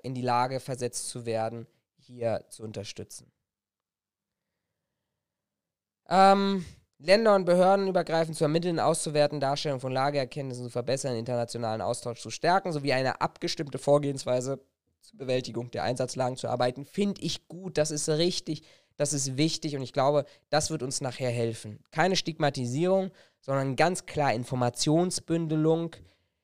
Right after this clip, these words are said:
Die Bündelung, ich meine, wie ist Al Capone zur Strecke gebracht worden? Wie wird möglicherweise Arafat Abu Chaka zur Strecke kommen? Dadurch, dass man ihm kriminell nichts nachweisen konnte, aber steuerrechtlich.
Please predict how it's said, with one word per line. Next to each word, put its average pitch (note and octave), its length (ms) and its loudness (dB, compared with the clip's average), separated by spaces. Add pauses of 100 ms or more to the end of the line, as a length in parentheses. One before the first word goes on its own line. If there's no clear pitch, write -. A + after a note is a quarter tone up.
(400)
Die C#3+ 100 -10
Bündelung, G3 640 4
ich F3+ 100 -4
meine, G3 200 0
wie G#3 80 -6
ist G3+ 140 -6
Al F#3+ 160 0
Capone G3+ 440 -4
zur F#3+ 140 -4
Strecke D3 320 -4
gebracht A#2 540 -6
worden? - 360 -12 (1400)
Wie D#3+ 220 -6
wird F3+ 460 0 (240)
möglicherweise D#3+ 1080 0 (1160)
Arafat E3 600 0
Abu D#3 220 -2
Chaka G3 360 -2
zur F#3 160 -4
Strecke C3+ 400 -6
kommen? A2 380 -12 (1000)
Dadurch, E3 680 2 (380)
dass D3+ 140 -4
man D#3 140 0
ihm C3+ 140 -4
kriminell D3+ 480 -2
nichts B2 220 -8
nachweisen C3 600 -2
konnte, C#3 300 -4
aber B2 180 -2
steuerrechtlich. D#3+ 960 -6